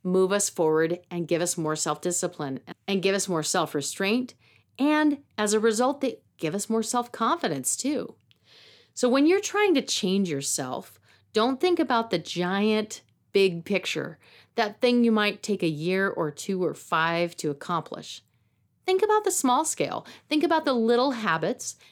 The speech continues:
and think about the small steps you're gonna take on this journey, and just take one and celebrate it and enjoy the win that you're having on the path towards being the best version of you.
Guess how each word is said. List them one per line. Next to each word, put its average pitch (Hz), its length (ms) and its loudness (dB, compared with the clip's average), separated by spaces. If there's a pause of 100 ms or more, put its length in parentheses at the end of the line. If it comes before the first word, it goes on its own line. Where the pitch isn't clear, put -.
(100)
and 226 200 0
think 269 160 0
about 240 240 0
the 180 60 0
small 214 520 2
steps 196 460 -6
you're 190 100 -4
gonna 190 160 -2
take 180 240 -4
on 180 140 -2
this 196 160 -4
journey, 160 320 -4
and 190 180 -4
just 254 400 -8
take 254 260 -4
one 208 480 -4 (440)
and 143 180 -8
celebrate 262 640 2
it 262 180 0 (460)
and 180 100 0
enjoy 202 500 2
the 285 140 2
win 156 480 -2 (400)
that 175 160 2
you're 208 180 2
having 208 580 0
on 175 240 0
the 170 100 0
path 214 400 -4
towards 190 300 -2
being 160 560 -4
the 175 100 -2
best 151 380 -4
version 143 300 -6
of 175 120 -2
you. 233 380 0